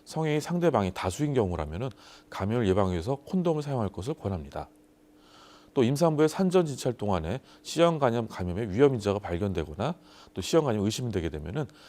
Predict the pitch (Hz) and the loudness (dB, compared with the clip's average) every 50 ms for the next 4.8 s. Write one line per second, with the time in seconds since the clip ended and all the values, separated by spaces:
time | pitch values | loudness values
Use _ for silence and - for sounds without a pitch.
0 | - - - - - 160 170 160 147 123 113 131 131 - 180 180 - - 160 139 | -20 -20 -14 -2 2 2 4 4 4 2 2 2 0 -4 -4 -4 -2 -2 -2 -2
1 | 110 95 95 98 113 - - 170 160 147 101 85 76 73 71 - 80 76 - - | -2 -2 -2 -2 -2 -2 -4 -4 -2 -2 -4 -6 -8 -8 -6 -6 -6 -6 -6 -10
2 | _ _ _ _ _ - - _ _ _ _ - - - - _ _ - - - | _ _ _ _ _ -20 -20 _ _ _ _ -20 -20 -20 -20 _ _ -12 -6 -2
3 | 120 123 151 160 151 143 143 139 - - 123 123 127 135 120 127 135 113 101 120 | 0 2 2 4 6 6 6 6 6 4 2 4 2 0 0 0 0 0 0 0
4 | 123 123 123 120 117 110 101 - 92 85 85 87 101 135 170 | -2 -4 -4 -2 -2 -2 -2 -2 -4 -6 -4 -4 -4 -4 -4